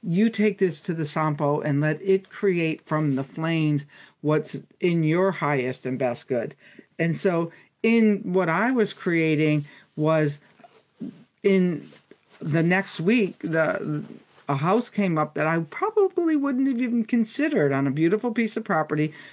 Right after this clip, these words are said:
because of my attitudes and my judgments. And yet it was the perfect piece of property. And every time I go over there, I just absolutely fall in love with it. So, so I want to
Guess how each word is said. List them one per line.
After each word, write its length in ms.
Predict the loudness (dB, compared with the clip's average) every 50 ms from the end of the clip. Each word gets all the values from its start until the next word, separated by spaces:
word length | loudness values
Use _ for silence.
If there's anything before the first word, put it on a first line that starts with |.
| -6 _
because 360 | -4 -2 0 2 2 2 2
of 260 | 2 0 0 -4 -10 _ _ _ _ _ _
my 420 | -4 -2 0 2 2 2 2 2
attitudes 460 | 2 2 0 -2 -2 -2 -2 -2 0
and 160 | 0 0 2 2
my 260 | 2 2 2 2 0
judgments. 500 | 0 0 0 0 0 -2 -4 -4 -4 -6 -10 -18 -20 -20 -20 _ _ _ -2
And 160 | 0 2 2
yet 120 | 2 2
it 80 | 0 0
was 140 | -2 -4 -4
the 60 | -4
perfect 400 | -4 -2 -2 -2 -2 -2 -2 -2
piece 200 | -4 -4 -4 -6
of 80 | -4
property. 420 | -2 -2 -2 0 0 0 0 2 2
And 80 | 2
every 160 | 2 2 0 -2
time 280 | -2 -2 -2 -2 0
I 80 | -2 0
go 240 | 0 0 2 2 2
over 240 | 2 2 2 0
there, 300 | 0 0 0 -2 -2 -4 -6 -12 -20 -20 -20 -12 -6
I 140 | -2 -2 0
just 260 | 0 0 -2 -4 -4 -4
absolutely 720 | -2 -2 -2 -2 -4 -4 -2 0 2 2 2 2 2 0 -2
fall 360 | -2 0 0 2 2 2 2
in 100 | 2 2
love 180 | 2 2 2 0
with 140 | 0 0
it. 180 | 0 -2 -2 -4 -10 -20 -20 _ _ _ -20 -20 -20 -20 -18
So, 560 | -16 -4 0 2 4 4 4 2 0 -2 -6 -10 -14 -14 -14 -16 -20 -20 _
so 460 | _ -2 0 2 4 4 2 2 -2 -6 -12 -20 _ _ _ _ _ -20 -20 -20 -20 -20 -20 -20 _ -20 -20 -20 -20 _ _ -20 _ _ _ _ _ _ _ _ _ _ -20 -20 _ -4
I 160 | 0 0 2
want 340 | 4 4 4 4 4 2 2
to 440 | 2 2 2 4 4 2 0 -2